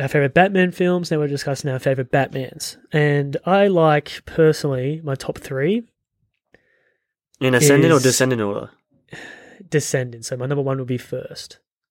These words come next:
Speaker 2: That's
Speaker 1: So we'll
Speaker 2: descending,
Speaker 1: go
Speaker 2: isn't it?
Speaker 1: Val-, yeah, well, the worst, okay, worst to best.
Speaker 2: Okay.
Speaker 1: All right.
Speaker 2: That's
Speaker 1: I'm
Speaker 2: a
Speaker 1: going top three, though. That's all we're gonna do. So I'm gonna go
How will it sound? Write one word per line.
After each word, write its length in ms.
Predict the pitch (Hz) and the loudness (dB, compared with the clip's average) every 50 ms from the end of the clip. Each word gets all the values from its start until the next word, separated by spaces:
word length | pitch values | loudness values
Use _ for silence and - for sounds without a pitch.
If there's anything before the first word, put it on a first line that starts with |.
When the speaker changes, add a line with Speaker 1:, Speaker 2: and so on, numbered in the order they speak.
| _ _ _ _ _ _ _ | _ _ _ _ _ _ _
Speaker 2:
That's 100 | - 147 151 | -6 -2 2
Speaker 1:
So 60 | 139 | 2
we'll 80 | 135 139 | 4 4
Speaker 2:
descending, 420 | 143 135 135 147 139 139 139 139 139 | 4 4 4 6 6 6 4 4 4
Speaker 1:
go 40 | |
Speaker 2:
isn't 140 | 135 131 123 | 2 0 0
it? 220 | 156 170 165 - _ _ _ _ _ _ _ _ _ - | -2 -6 -6 -10 _ _ _ _ _ _ _ _ _ -14
Speaker 1:
Val-, 340 | 151 143 160 151 147 147 - - - - - - - - - | -4 2 4 4 4 4 2 -2 -10 -12 -10 -10 -10 -8 -8
yeah, 100 | 160 123 | -8 -6
well, 180 | 123 139 147 - _ _ _ _ - - | -6 -8 -14 -18 _ _ _ _ -4 0
the 80 | 170 165 | 0 2
worst, 380 | 156 180 190 208 196 - - _ _ - | 4 6 4 4 2 -2 -8 _ _ -6
okay, 260 | 147 131 127 - - - _ _ _ _ | -6 -6 -8 -12 -16 -16 _ _ _ _
worst 320 | 170 165 175 185 180 - - | 2 4 4 4 4 2 -2
to 80 | 175 | -2
best. 460 | 139 135 123 - - - - - - _ _ _ _ _ _ _ _ _ _ - | 0 0 -2 -2 -6 -16 -18 -18 -20 _ _ _ _ _ _ _ _ _ _ -10
Speaker 2:
Okay. 200 | - 104 - - | -10 -10 -8 -8
Speaker 1:
All 80 | - 139 | -8 -8
right. 200 | 135 147 175 185 | -6 -6 -6 -6
Speaker 2:
That's 160 | - - - | -6 -4 -2
Speaker 1:
I'm 80 | 160 151 | 0 2
Speaker 2:
a 20 | |
Speaker 1:
going 200 | 165 180 180 165 | 4 4 4 4
top 180 | - 170 160 139 | 2 0 0 0
three, 220 | - - 139 127 123 | 0 -2 -2 -2 -2
though. 200 | 120 117 - - _ _ _ _ _ _ | -4 -8 -14 -18 _ _ _ _ _ _
That's 140 | 160 - 165 | -4 0 2
all 80 | 156 | 2
we're 60 | 147 143 | 2 2
gonna 140 | 139 131 127 | 0 0 -2
do. 140 | 123 120 - - _ - - - - - _ _ - | -4 -8 -10 -14 _ -20 -20 -20 -20 -20 _ _ -4
So 160 | - 165 156 | 0 2 4
I'm 160 | 156 156 151 | 4 4 4
gonna 160 | 151 170 170 160 | 4 4 6 6
go 360 | 160 156 151 151 147 139 | 6 6 6 6 4 4